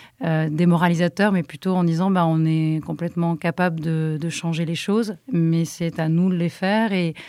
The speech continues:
et donc, quand on vient, on vient à peu près trois heures, deux fois, euh, dans les collèges et lycées avec une façon un peu différente d'aborder les choses. On est, euh, plus, euh, dans l'écoute.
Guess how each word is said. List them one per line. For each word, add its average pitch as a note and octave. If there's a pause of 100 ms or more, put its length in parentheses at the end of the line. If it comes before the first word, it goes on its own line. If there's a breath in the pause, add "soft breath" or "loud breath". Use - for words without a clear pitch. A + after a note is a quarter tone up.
(420 loud breath)
et E3+
donc, E3
quand F3+
on F3
vient, F3+
on F#3
vient E3
à D#3+
peu D#3
près -
trois E3
heures, F3
deux D#3+
fois, F3
euh, D#3
dans E3
les D#3
collèges E3+
et E3+
lycées D3+
avec F#3+
une E3
façon F3
un F3+
peu F3+
différente F3
d'aborder D#3+
les D#3+
choses. F3+
On E3
est, D#3+
euh, D3+ (680 loud breath)
plus, -
euh, E3+
dans D#3
l'écoute. E3+